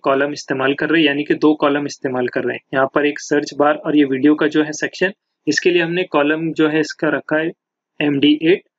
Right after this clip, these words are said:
और इसके लिए हमने फ़ोर रखा है। तो आप अपने हिसाब से भी इसको adjust कर सकते हैं। तो यहाँ पर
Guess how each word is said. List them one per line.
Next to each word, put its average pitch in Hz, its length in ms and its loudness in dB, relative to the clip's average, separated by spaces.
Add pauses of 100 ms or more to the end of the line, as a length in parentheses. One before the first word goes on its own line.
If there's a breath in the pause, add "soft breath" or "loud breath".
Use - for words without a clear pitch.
(180)
और 147 120 2
इसके 156 240 -2
लिए 160 120 2
हमने 151 240 -4
फ़ोर 147 480 0
रखा 120 180 -4
है। 110 60 -6 (240)
तो 180 60 2
आप 180 140 0
अपने 190 200 -4
हिसाब 175 260 -2
से 180 160 0
भी 165 100 4
इसको 165 200 -2
adjust 143 420 0
कर 131 180 0
सकते - 320 -2
हैं। 170 160 -4 (720)
तो 143 180 6
यहाँ 143 220 0
पर 180 180 0